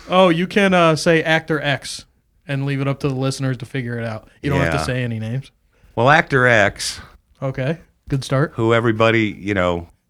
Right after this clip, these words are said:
Speaker 2: when they watched the movie, they thought was such a great guy, wasn't such a great guy. <laughs> And was, uh, just really kinda rude and obnoxious and mean. And, uh,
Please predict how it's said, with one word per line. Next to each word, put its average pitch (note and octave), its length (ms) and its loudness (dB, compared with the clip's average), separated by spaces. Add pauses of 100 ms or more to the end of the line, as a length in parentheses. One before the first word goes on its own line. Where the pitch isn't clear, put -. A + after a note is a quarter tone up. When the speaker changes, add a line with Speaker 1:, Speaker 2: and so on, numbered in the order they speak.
(200)
Speaker 2:
when F#2 200 -6
they F2+ 80 -2
watched F#2+ 300 -2
the F2+ 80 -6
movie, G2 240 -2
they E2 100 -2
thought E2+ 240 -8
was - 100 -16
such F2 200 -10
a E2+ 60 -12
great F2 280 -6
guy, F2+ 220 -4
wasn't D#2 400 -8
such - 240 -12
a - 60 -14
great C2+ 280 -14
guy. C2+ 300 -16 (240)
<laughs> A3 200 4 (680)
And D#2 360 -6
was, D2+ 340 -8
uh, D#2 280 -8 (440)
just - 240 -8
really F#2 200 0
kinda F2 280 -2
rude D#2+ 380 0
and D#2+ 80 -2
obnoxious D#2+ 680 -2
and C#2+ 140 -8
mean. D2+ 360 -4
And, C#2 220 -10
uh, C#2 280 -10